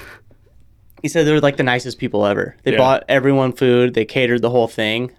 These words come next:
Speaker 1: and, like, just hung out and just chatted with everyone. It was super friendly.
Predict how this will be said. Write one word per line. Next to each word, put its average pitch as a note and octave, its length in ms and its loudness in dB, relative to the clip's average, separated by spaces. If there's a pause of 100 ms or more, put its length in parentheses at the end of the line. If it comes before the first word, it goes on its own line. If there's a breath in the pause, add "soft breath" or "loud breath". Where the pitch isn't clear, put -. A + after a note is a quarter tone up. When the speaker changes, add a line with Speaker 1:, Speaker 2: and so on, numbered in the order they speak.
(240)
Speaker 1:
and, A2+ 200 -4
like, G2+ 320 -4 (480)
just A2+ 260 -8
hung B2+ 220 -4
out A2 280 -2 (140)
and G#2 120 -6
just G2+ 160 -6
chatted G2 320 -4
with G2+ 100 -2
everyone. G#2 380 0
It G#2 40 0
was G2 120 -6
super B2+ 240 -4
friendly. A2 500 -4